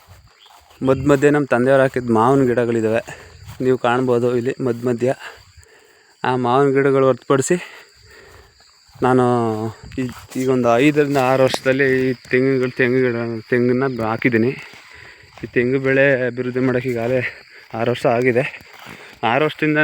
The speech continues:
ನೋಡಿ ಸ್ನೇಹಿತರೆ, ನೀವು ನಂಬ್ತೀರೋ ಬಿಡ್ತೀರೋ, ಈ ತೋಟನ ನಾನು ಉಳುಮೆನೇ ಮಾಡಿಲ್ಲ. ಮತ್ತು ಮಧ್ಯದಲ್ಲಿ ಈ ಬಾಳೆ ಗ್ಯಾಪ್ ಇತ್ತಲ್ಲ, ಈ ಗ್ಯಾಪ್ಗೆಲ್ಲ ಬಾಳೆ ಗಿಡಗಳನ್ನ ತಂದು ನೆಟ್ಟಿದೆ. ಇಲ್ಲಿ ಸ್ವಲ್ಪ ಕಚಡ ಬೆಳೆದ್ಬಿಟ್ಟೈತೆ. ಇನ್ನು ಕೆಳಗಡೆ ಹೋಗೋಣ ಬನ್ನಿ, ಅಲ್ಲಿ ತೋರಿಸ್ತೀನಿ.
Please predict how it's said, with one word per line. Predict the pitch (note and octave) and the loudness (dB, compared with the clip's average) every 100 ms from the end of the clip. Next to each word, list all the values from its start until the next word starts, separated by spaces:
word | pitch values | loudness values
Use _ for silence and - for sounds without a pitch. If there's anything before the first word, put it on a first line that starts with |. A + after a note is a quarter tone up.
| D3 | 0
ನೋಡಿ | C#3 C#3+ C#3+ C#3 | 0 2 2 0
ಸ್ನೇಹಿತರೆ, | C3+ C#3 C3 C#3 | -2 -2 -2 0
ನೀವು | C#3+ C3+ | 0 -2
ನಂಬ್ತೀರೋ | B2+ B2 C#3+ C3 | -2 -2 -2 -4
ಬಿಡ್ತೀರೋ, | C3 C3 C#3 - - - - - - B2 | -2 -2 -2 -6 -20 -20 -20 -20 -10 -6
ಈ | A#2+ | -2
ತೋಟನ | A#2 C3 C#3+ C3 | 0 2 2 2
ನಾನು | C3 C#3 C#3 B2 | 0 -2 0 2
ಉಳುಮೆನೇ | B2+ C#3+ D3 C#3 | 2 2 2 2
ಮಾಡಿಲ್ಲ. | C3 B2 A#2 - - - - - - - - - - - - C3+ | 2 2 0 -4 -14 -20 -20 -20 -20 -20 -20 -20 -20 -20 -8 -6
ಮತ್ತು | B2+ D3 C#3 | -2 0 0
ಮಧ್ಯದಲ್ಲಿ | C3 B2 C#3+ D3 C#3+ D3 D3 D3 C#3 | 0 0 0 0 0 2 0 0 -4
ಈ | C#3 B2+ | -6 -2
ಬಾಳೆ | B2+ C#3 C3 | 0 0 0
ಗ್ಯಾಪ್ | B2 B2+ - C3+ | -2 -6 -6 -10
ಇತ್ತಲ್ಲ, | - B2+ C#3+ B2 | -4 -2 -2 -2
ಈ | B2+ B2+ | -4 0
ಗ್ಯಾಪ್ಗೆಲ್ಲ | C#3 D3 C#3+ C3+ C#3+ | 0 0 0 0 0
ಬಾಳೆ | A#2+ A#2+ C3+ C3+ B2 | 0 -2 -2 -4 -2
ಗಿಡಗಳನ್ನ | B2+ A#2+ B2 C3+ | 0 0 -2 -2
ತಂದು | C3+ A#2+ | -2 -2
ನೆಟ್ಟಿದೆ. | G#2+ - B2 - - - - - - - - B2+ | -4 -4 -4 -6 -18 -20 -20 -20 -20 -20 -8 -4
ಇಲ್ಲಿ | B2+ C#3+ | -2 -2
ಸ್ವಲ್ಪ | D3 D#3 C#3 | -2 -2 0
ಕಚಡ | A#2+ C3 C3+ | 0 2 2
ಬೆಳೆದ್ಬಿಟ್ಟೈತೆ. | C3 C3 B2+ B2 A2+ D3 - - - - - - - - | 0 -2 -2 -2 -2 -4 -6 -18 -20 -20 -20 -20 -20 -12
ಇನ್ನು | B2+ A#2+ | -10 -4
ಕೆಳಗಡೆ | A#2 B2 C3+ C#3 | -2 0 2 2
ಹೋಗೋಣ | C3 B2+ | 0 0
ಬನ್ನಿ, | B2 A#2 A2+ | -2 -2 -4
ಅಲ್ಲಿ | G#2+ | -2
ತೋರಿಸ್ತೀನಿ. | A#2+ A2+ - A2 | -4 -4 -6 -6